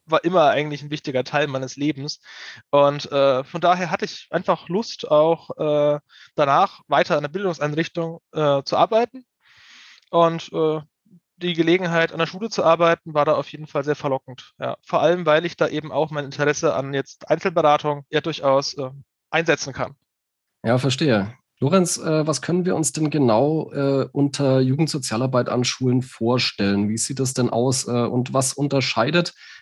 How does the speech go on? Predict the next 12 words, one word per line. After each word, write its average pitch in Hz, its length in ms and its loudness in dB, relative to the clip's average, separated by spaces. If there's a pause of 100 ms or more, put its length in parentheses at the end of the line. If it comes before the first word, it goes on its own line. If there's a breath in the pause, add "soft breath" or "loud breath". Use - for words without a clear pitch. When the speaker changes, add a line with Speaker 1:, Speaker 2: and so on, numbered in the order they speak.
(100)
Speaker 2:
dein 120 180 4
Arbeitsfeld 135 840 0
deiner 120 340 2
Wahrnehmung 113 520 2
nach 117 320 0
von 123 320 -4
der 123 400 0
Schulsozialarbeit? 101 1120 -4 (380)
Speaker 1:
<laughs> 160 340 -6 (580 loud breath)
Ja, 175 340 4
äh, 165 260 2 (440 loud breath)
also, 196 200 0